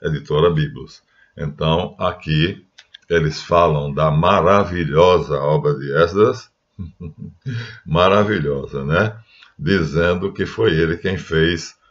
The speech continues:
<clears throat> a Cabala, quem sistematizou a Cabala. O que é que, que aqui Bernard Casper entende pela Cabala?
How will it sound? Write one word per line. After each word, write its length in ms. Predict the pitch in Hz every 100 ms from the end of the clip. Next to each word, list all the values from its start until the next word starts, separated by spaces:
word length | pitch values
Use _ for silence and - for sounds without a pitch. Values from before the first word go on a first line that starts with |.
| _ _ -
<clears throat> 1400 | 185 - - - 139 82 - _ _ _ _ _ _ -
a 180 | 87 82
Cabala, 540 | - 92 87 71 65
quem 180 | - 85
sistematizou 1080 | 80 127 113 - 110 98 90 82 82 78 82
a 80 | 82
Cabala. 500 | 98 76 65 64 - _ - - -
O 120 | 76
que 120 | -
é 120 | 123
que, 160 | 117 113
que 200 | - -
aqui 420 | 98 - - 92 95
Bernard 640 | 82 87 92 87 82 80
Casper 520 | 87 85 82 - 82
entende 340 | 80 76 87 76
pela 260 | 85 85
Cabala? 560 | 82 76 71 65 65